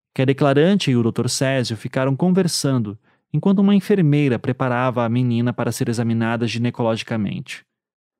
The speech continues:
Que ouviu o doutor Césio pedir para a mesma se estava grávida, já que os sintomas eram de aborto. Que ouviu a conclusão do doutor Césio de que se tratava de hemorragia.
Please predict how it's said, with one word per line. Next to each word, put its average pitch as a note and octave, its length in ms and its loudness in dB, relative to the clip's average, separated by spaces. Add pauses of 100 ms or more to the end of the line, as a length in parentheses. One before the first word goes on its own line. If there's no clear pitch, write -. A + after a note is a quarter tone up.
(200)
Que F#3 140 4
ouviu F3 440 4
o D#3+ 80 4
doutor B2+ 300 0
Césio C#3 460 0
pedir C3 320 -2
para D3+ 200 -2
a D3+ 60 -2
mesma C3 420 0
se G#2 160 -4
estava C#3 380 -2
grávida, G#2+ 580 -4 (240)
já C#3 160 0
que C3 80 -4
os C3 100 -2
sintomas C#3 580 0
eram B2+ 200 0
de B2+ 140 0
aborto. A2+ 640 -4 (720)
Que D#3 160 2
ouviu D3+ 480 2
a C3+ 60 2
conclusão B2+ 560 0
do A#2 80 -2
doutor A#2+ 400 -2
Césio B2+ 480 -2
de A2+ 100 -8
que - 100 -10
se C3+ 120 -6
tratava C3+ 400 -4
de B2+ 120 -2
hemorragia. A#2+ 840 -2